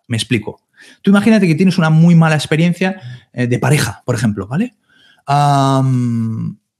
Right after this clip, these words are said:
hay gente que dice, "Uf, es que todos los hombres sois iguales, o todas las mujeres sois iguales. ¿Qué estamos haciendo? Estamos generalizando. Como he tenido mala experiencia con una persona,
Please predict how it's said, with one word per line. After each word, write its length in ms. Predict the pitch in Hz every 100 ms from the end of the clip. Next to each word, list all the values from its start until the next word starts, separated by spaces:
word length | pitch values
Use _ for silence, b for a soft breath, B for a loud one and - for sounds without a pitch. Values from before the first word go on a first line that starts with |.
| -
hay 120 | 123
gente 200 | 131 151
que 60 | 139
dice, 180 | 113
"Uf, 200 | 185 202 -
es 100 | -
que 80 |
todos 160 | 143 170
los 160 | 165 180
hombres 240 | 180 180
sois 200 | 165 135
iguales, 460 | 120 117 110 104 -
o 120 | 135
todas 200 | 165 170
las 60 | 160
mujeres 300 | 147 180 170
sois 180 | 156 -
iguales. 340 | 120 107 117
¿Qué 60 | 277
estamos 260 | 285 277
haciendo? 320 | 117 - 95
Estamos 260 | 98 190 202
generalizando. 600 | 214 175 117 - 135 113
Como 140 | 113
he 20 | 180
tenido 200 | 254 214
mala 160 | 208
experiencia 360 | 196 190 190 113
con 80 | 110
una 140 | 151
persona, 400 | 175 - 160 -